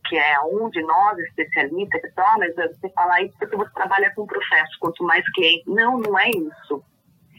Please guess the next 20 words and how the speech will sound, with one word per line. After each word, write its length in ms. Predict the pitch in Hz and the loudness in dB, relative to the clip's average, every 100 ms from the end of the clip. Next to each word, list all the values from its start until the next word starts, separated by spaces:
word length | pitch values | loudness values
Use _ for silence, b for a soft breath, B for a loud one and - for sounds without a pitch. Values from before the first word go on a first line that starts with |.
| B - | B -6
É 40 | |
a 40 | - | -2
questão 240 | 196 202 | -2 0
da 80 | 202 | 0
educação 720 | 190 220 226 - 190 220 311 - - | 0 0 0 -2 0 0 -2 -6 -2
e 260 | 415 466 - _ _ _ _ _ _ _ _ - | 0 0 -2 _ _ _ _ _ _ _ _ -6
estabilidade 1120 | 285 320 - - 214 196 190 165 175 185 196 | -4 -4 -6 -4 -2 0 0 2 2 2 0
na 140 | 190 - | -6 -4
segurança 520 | 196 185 175 180 - | -4 0 0 0 -2
viária. 420 | 190 196 143 135 139 - _ - B B | 0 2 2 0 -4 -12 _ -16 B B
Então, 160 | 156 | 0
eu 120 | 170 165 | 0 0
vejo 500 | 180 220 226 160 - - | 2 2 0 -6 -10 -6
que, 240 | 160 139 - B B | -4 -6 -12 B B
é, 580 | 160 147 143 139 135 - | -2 -2 -2 -2 -4 -4
essa 380 | 165 190 190 240 | 0 0 0 -2
alteração 580 | 226 208 165 165 170 156 | -2 0 -4 -2 -2 2
da 200 | 185 180 | 4 4
validade, 880 | 175 147 135 135 170 214 151 139 - _ _ _ _ _ _ _ _ _ - - - - - | 2 0 4 4 4 0 -6 -14 -16 _ _ _ _ _ _ _ _ _ -20 -18 -12 -12 -10
assim, 500 | - - - - 151 | -8 -8 -4 -4 -4